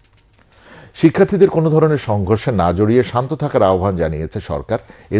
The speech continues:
ধরনের সংঘাতের পেছনে কোনো ধরনের ইন্ধন থাকলে তা কঠোর হাতে দমন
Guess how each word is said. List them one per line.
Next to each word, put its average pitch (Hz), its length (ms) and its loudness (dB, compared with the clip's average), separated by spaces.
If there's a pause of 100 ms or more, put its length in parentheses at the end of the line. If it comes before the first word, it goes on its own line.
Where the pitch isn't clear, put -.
ধরনের 113 340 0
সংঘাতের 95 460 -2
পেছনে 131 260 -6 (100)
কোনো 101 200 0
ধরনের 104 280 0 (360)
ইন্ধন 113 280 2 (100)
থাকলে 147 280 0
তা 131 60 0 (120)
কঠোর 101 260 2
হাতে 95 220 -4
দমন 80 260 -2